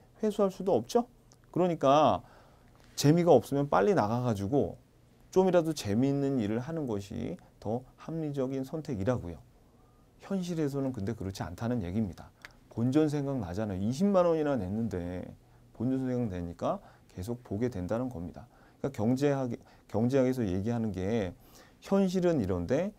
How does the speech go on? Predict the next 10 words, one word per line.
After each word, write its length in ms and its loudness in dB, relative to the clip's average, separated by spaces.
경제학에서는 640 -4
이런 260 0
거예요 460 -2
라는 220 -4
걸 220 -2
얘기해 240 -4
주는 240 -4
거예요. 400 -4
그럼 200 0
이제 220 2